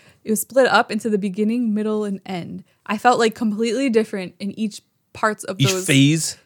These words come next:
Speaker 1: Yeah.
Speaker 2: Yeah, I agree.
Speaker 1: So the beginning, you know, kind of felt like it normally feels when you're playing a new game and you're kinda just like,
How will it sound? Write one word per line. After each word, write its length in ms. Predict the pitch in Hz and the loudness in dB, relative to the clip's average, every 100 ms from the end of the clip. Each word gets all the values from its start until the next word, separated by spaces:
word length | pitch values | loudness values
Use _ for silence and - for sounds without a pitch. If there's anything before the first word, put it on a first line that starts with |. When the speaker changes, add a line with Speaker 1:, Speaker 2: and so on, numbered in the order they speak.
| - | 0
Speaker 1:
Yeah. 180 | 370 254 | 4 4
Speaker 2:
Yeah, 160 | - | 2
I 80 | 123 | 0
agree. 140 | 143 285 | -2 0
Speaker 1:
So 40 | |
the 80 | 269 | 2
beginning, 640 | 254 214 302 320 254 302 - - | 2 2 4 4 2 -2 -8 -10
you 140 | 233 | -6
know, 240 | 226 220 226 _ _ _ | -4 -6 -8 _ _ _
kind 200 | 311 320 | 0 0
of 80 | - | 4
felt 180 | 247 | 2
like 280 | 220 214 - _ _ _ _ _ | 2 -2 -6 _ _ _ _ _
it 160 | 226 - | -2 0
normally 320 | 240 226 226 | 0 -2 -2
feels 240 | 220 208 208 | -2 -2 -2
when 80 | 202 | -6
you're 80 | |
playing 300 | 202 214 208 | -6 -2 0
a 20 | 208 | 0
new 160 | 202 | 0
game 320 | 185 196 196 | 0 -2 -2
and 80 | 196 | -2
you're 100 | 190 | -4
kinda 220 | 190 208 202 | -4 -4 -4
just 160 | 196 190 | -6 -8
like, 180 | 180 | -8